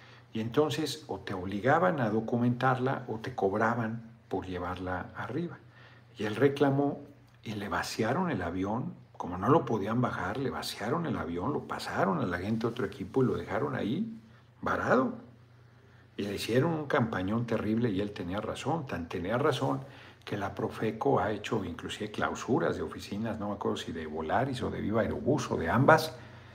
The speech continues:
eh, por estos abusos. Eh, Aeroméxico aceptó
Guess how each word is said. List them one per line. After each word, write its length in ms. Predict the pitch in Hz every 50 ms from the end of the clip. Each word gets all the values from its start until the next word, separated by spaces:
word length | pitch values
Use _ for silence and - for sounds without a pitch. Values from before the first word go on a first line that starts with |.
| - - - - - - - - - -
eh, 320 | - 92 90 87 85 90 - -
por 180 | - 107 101
estos 360 | 107 113 - - - - - -
abusos. 720 | - - 131 156 165 - - - 80 80 - - - - - - - - - - - - - - - -
Eh, 100 | - -
Aeroméxico 640 | 117 120 - - 104 104 120 120 - 113 107 - -
aceptó 1000 | 82 - - - - - - 104 98 98 95 92 87 85 80 78 - - -